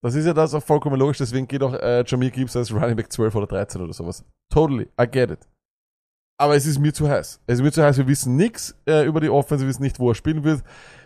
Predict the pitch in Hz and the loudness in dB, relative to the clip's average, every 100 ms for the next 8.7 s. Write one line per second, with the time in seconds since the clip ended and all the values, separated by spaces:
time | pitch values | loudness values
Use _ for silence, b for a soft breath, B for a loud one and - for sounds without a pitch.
0 | - 151 180 - 185 180 170 180 - - | -4 -2 0 2 4 4 2 2 0 -2
1 | - 147 156 151 151 170 165 151 - - | 0 2 4 4 4 2 0 -4 -6 -6
2 | 165 196 269 - 117 104 - 107 98 147 | 0 0 0 0 0 0 -2 -2 -2 0
3 | 139 131 113 127 156 151 170 - - - | 2 4 2 0 -2 0 0 -2 -6 2
4 | 143 143 147 - 143 139 147 139 120 135 | 4 4 2 0 -4 -4 -2 0 -2 0
5 | 131 120 - 127 107 123 165 - 135 131 | 2 2 2 -2 -4 -4 -4 -4 -4 -4
6 | - - _ _ _ _ _ 117 135 104 | -10 -18 _ _ _ _ _ -2 -2 0
7 | 117 117 127 127 127 135 135 131 120 156 | -4 -2 2 4 4 2 -2 -2 -4 -4
8 | - 123 139 - 120 123 | -4 -2 0 2 4 2